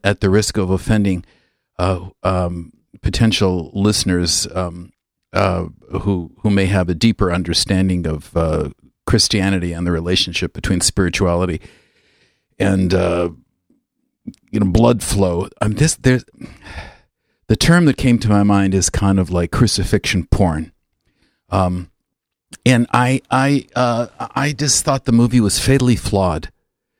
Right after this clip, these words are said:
fatally flawed, because, um, uh, that, uh, all this counter-Reformation horror, these images of blood and torture, which are extreme and take up a huge portion of this film in the beginning,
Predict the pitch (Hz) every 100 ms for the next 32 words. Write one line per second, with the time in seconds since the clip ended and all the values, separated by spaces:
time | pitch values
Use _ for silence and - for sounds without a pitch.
0 | _ - 147 156 127 101 - 85 71 -
1 | _ _ _ - 110 - 107 95 90 92
2 | - 95 90 92 90 _ _ _ _ -
3 | 107 95 90 85 - 95 113 - 110 110
4 | 127 139 120 101 - 127 135 - 117 107
5 | 101 107 - 101 98 98 101 95 95 _
6 | _ - 113 87 80 - _ _ _ -
7 | 101 101 110 101 104 98 - - 92 82
8 | 78 104 98 98 92 92 87 - - 98
9 | - 90 85 _ _ _ _ - 113 113
10 | 110 - - 147 175 120 90 87 - 127
11 | 110 101 - 95 95 - 107 - 95 90
12 | 85 92 - 123 104 85 87 92 110 110
13 | 101